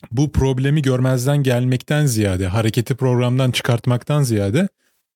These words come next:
bu probleme çözüm bulmaya çalışmak, zayıf noktalarımızı güçlendirmeye çalışmak bizi daha da geliştirecektir. Hedeflediğimiz amaca daha da yaklaştıracaktır.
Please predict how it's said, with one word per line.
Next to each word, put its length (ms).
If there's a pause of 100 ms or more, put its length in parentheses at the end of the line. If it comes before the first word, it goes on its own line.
bu 120
probleme 480
çözüm 380
bulmaya 280
çalışmak, 520
zayıf 360
noktalarımızı 800 (400)
güçlendirmeye 720
çalışmak 560 (460)
bizi 280
daha 220
da 60
geliştirecektir. 840
Hedeflediğimiz 720
amaca 380
daha 240
da 60
yaklaştıracaktır. 1000